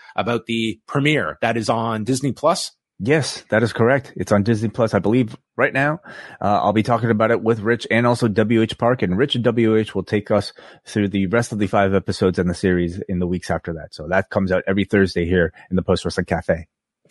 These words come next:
Speaker 1: And for Cafe members, beyond those two shows, you also get back-to-back nights of Wai Ting and Kate from Montreal Friday on Rewind to SmackDown, and then Collision Course Saturday, uh, where John Cena might be calling in with a live report as he will be here in Toronto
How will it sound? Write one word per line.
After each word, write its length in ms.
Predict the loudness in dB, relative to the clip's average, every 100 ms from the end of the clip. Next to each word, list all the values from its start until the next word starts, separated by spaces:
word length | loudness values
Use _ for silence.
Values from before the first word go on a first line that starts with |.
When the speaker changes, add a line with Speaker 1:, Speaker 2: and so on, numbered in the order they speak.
| -20 -20 _
Speaker 1:
And 280 | -2 0 0
for 120 | 0
Cafe 340 | 0 0 2 0
members, 400 | 0 0 0 -2
beyond 480 | 0 2 2 0 0
those 220 | 0 0
two 120 | -2
shows, 380 | 0 2 2 0
you 140 | -4
also 320 | -2 -2 0 -2
get 380 | -2 -6 -6
back-to-back 560 | -2 -2 -2 -2 -2 -4
nights 260 | -6 -8 -8
of 180 | -8
Wai 180 | -4 -4
Ting 280 | -2 -4 -4
and 160 | -8 -4
Kate 220 | -4 -2
from 100 | -4
Montreal 400 | -4 0 2 2
Friday 560 | 4 4 4 4 0
on 180 | -2 -2
Rewind 340 | 2 4 2 0
to 40 |
SmackDown, 520 | -2 -2 0 -2 -2
and 120 | -6 -8
then 120 | -6
Collision 480 | -4 0 2 2 0
Course 340 | 0 0 -2 -8
Saturday, 600 | 0 0 0 -2 -4 -8 -12 -6
uh, 180 | -2 -2
where 160 | -2 -2
John 280 | 0 0 2
Cena 220 | 2 2
might 240 | 2 0
be 260 | -2 -4 -2
calling 340 | -2 -2 -2
in 100 | -6
with 120 | -6
a 40 | -4
live 320 | 0 0 -2
report 400 | -8 -6 -8 -8
as 120 | -10
he 100 | -8
will 100 | -8
be 120 | -8
here 180 | 0 2
in 80 | 2
Toronto 500 | 0 0 0 0